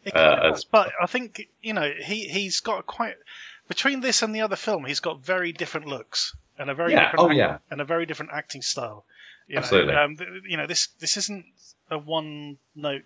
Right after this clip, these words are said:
Speaker 1: guy. He, he, you know, he really can act. He can really sort of develop characters. Um, and, and even just from this trailer, you can see he's playing very different people in both of these films. Um,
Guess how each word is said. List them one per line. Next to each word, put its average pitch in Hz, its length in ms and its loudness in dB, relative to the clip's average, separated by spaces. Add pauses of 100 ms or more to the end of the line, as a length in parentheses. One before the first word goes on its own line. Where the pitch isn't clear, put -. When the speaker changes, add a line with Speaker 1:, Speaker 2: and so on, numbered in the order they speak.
Speaker 1:
guy. 131 300 -4
He, 139 340 -10
he, 151 180 -8
you 147 60 -6
know, 135 100 -8
he 135 180 -12
really 165 240 -6
can 139 280 -10
act. 139 240 -10
He 135 80 -14
can 135 200 -14
really 156 240 -8
sort 139 200 -6
of 131 60 -18
develop 123 320 -8
characters. - 580 -8 (600)
Um, 131 480 -2 (280)
and, 160 140 -2
and 170 160 0
even 185 220 -2
just 170 180 -2
from 170 120 -6
this 143 140 -4
trailer, 151 300 0
you 131 120 -4
can 139 100 -16
see - 200 -2
he's 143 140 -4
playing 143 420 -6 (160)
very 175 340 -8
different 147 360 -12
people 143 320 -8
in 123 80 -12
both 127 240 -10
of 123 60 -16
these 120 200 -6
films. 120 380 -10 (460)
Um, 131 440 -4